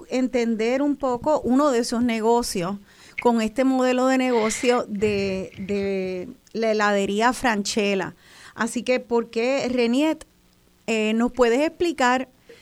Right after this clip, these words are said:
de qué trata tu heladería, cuándo comenzó y cuál es ese modelo de negocio que está basado en los recursos de Orocovis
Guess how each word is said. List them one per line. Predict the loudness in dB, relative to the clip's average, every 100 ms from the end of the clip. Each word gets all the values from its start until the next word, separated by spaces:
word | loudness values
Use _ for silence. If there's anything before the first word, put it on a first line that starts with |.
| -20 -20 _ _ -20 -2
de | 2 2
qué | 2 2
trata | 6 6 6 4
tu | 4
heladería, | 6 6 6 4 2 2 2 0 -4 -14 -6
cuándo | 0 4 6 6
comenzó | 4 2 2 0 2 2 2 0 -4 -8
y | -6 -2
cuál | 2 4
es | 4
ese | 4 4 4
modelo | 4 6 6 6
de | 4
negocio | 4 6 6 6 2 0 0 -2 -10 -20 -8
que | 0
está | 0 2 4 4 4
basado | 2 2 2 6 8 8 6 4 0 -6 -20 -20 _
en | 2 4 6
los | 4
recursos | 4 2 0 0 2 2
de | 4
Orocovis | 2 2 2 4 4 2 -2